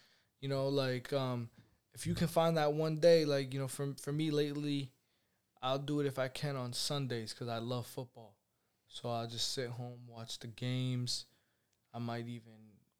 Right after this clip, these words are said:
cook and invite, I got a few friends that live in the same, uh, complex that I live in, and, uh, yo,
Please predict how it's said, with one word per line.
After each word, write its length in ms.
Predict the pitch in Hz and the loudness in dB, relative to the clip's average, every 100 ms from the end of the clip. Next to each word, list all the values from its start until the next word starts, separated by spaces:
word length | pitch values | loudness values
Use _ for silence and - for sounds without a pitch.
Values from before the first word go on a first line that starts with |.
| _ _ - | _ _ -4
cook 360 | 151 139 135 | -2 -2 -2
and 220 | 123 120 | -4 -4
invite, 340 | 117 113 127 117 | -6 -6 -4 -4
I 120 | 120 | -4
got 140 | 127 120 | -4 -6
a 60 | - - - | -8 -16 -20
few 140 | 143 127 | -20 -16
friends 320 | - 131 127 123 | -6 -4 -2 -2
that 180 | 120 | -2
live 300 | 123 127 120 | -2 -4 -4
in 120 | 120 117 | -8 -10
the 60 | |
same, 460 | - 123 123 120 113 - _ _ _ _ _ _ _ - | -12 -6 -4 -2 -4 -10 _ _ _ _ _ _ _ -12
uh, 200 | 117 110 | -8 -6
complex 600 | 107 131 127 - 127 120 | -6 -6 -6 -6 -6 -4
that 120 | 117 120 | -4 -2
I 100 | 123 | -2
live 240 | 135 120 | -2 -4
in, 280 | 127 120 117 127 113 113 | -4 -4 -6 -12 -20 -20
and, 100 | 110 | -20
uh, 300 | 104 104 104 _ _ 107 | -20 -20 -20 _ _ -14
yo, 220 | 127 | -10